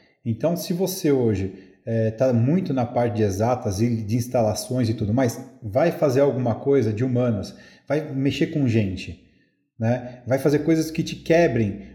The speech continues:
o, o, o ciclo em que você está e que você conheça pessoas diferentes. Porque é através disso que você vai crescer muito, enriquecer muito o teu conhecimento. E terceiro, cara, não para nunca. Não pode parar. A gente vem de algumas gerações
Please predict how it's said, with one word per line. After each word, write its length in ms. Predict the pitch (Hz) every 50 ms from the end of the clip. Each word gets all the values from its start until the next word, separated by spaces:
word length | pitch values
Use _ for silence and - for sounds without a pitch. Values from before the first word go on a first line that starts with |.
| - - -
o, 380 | - 127 - - 131 143 - 151
o, 0 |
o 40 | 120
ciclo 400 | - - - - 202 196 180 175
em 40 | 165
que 160 | - 170 151
você 260 | 143 151 147 - 143
está 260 | 127 - - 143 151
e 80 | 165 151
que 80 | -
você 160 | 165 147 - -
conheça 320 | - 143 147 147 147 -
pessoas 420 | - 143 127 - - 139 139 120
diferentes. 760 | 113 120 117 - - 123 113 98 90 - - - - - - _ _ _ _ _ _ _ _ _ _ _ -
Porque 200 | - 110 - 139
é 40 | 131
através 340 | - 135 131 131 139 123
disso 220 | 117 135 139 135 -
que 80 | -
você 240 | 143 139 127 - -
vai 100 | 135 139
crescer 320 | 135 - 135 120 - - -
muito, 300 | 127 123 127 127 123 120
enriquecer 420 | 113 117 117 127 113 - - 135
muito 540 | 127 123 123 131 127 131 135 - - - - - -
o 60 | 120
teu 160 | 110 139 120
conhecimento. 680 | - 127 131 123 113 - 147 123 101 92 90 90 98 87 - - - _ _ - - _ _ _ -
E 100 | 165 170
terceiro, 720 | - - 190 190 - - - 175 175 180 180 - - - -
cara, 180 | - 196 175
não 120 | 170 175 175
para 260 | 175 196 202 208 190
nunca. 500 | 151 143 143 120 - 92 85 - - - - _ _ _ _ _ _ _
Não 140 | - 175 185
pode 240 | 180 - 160 147 131
parar. 400 | 120 - 117 104 95 92 - - -
A 100 | 120 117
gente 240 | 110 143 139 - -
vem 180 | 117 135 147 160
de 80 | 143
algumas 300 | 147 139 143 147 147 127
gerações 640 | 120 131 127 117 107 - - 160 180 196 - -